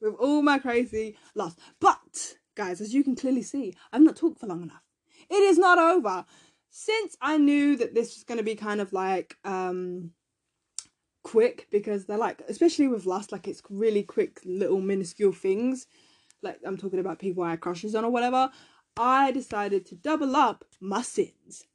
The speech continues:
And to go with Lust, I thought, what else but raft? I said raft, like, as in something, you know, you go on the water in. Raft.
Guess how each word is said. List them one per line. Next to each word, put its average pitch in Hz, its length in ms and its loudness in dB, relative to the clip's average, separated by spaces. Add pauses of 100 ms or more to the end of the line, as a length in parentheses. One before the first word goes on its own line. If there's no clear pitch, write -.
And 247 400 0 (140)
to 311 120 4
go 359 240 6
with 202 260 2
Lust, 185 500 -6
I 302 120 -2
thought, 233 380 -2 (400)
what 330 300 -2
else 196 380 -2 (140)
but 220 260 -4
raft? - 640 -10 (560)
I 294 180 8
said 311 240 2
raft, 233 500 4
like, 233 200 -2
as 220 100 -2
in 247 160 0
something, 240 340 -6
you 226 120 -2
know, 202 180 -2
you 208 160 -2
go 208 300 0 (680)
on 240 120 2
the 220 100 6
water 208 340 2
in. - 220 -10 (600)
Raft. - 760 -4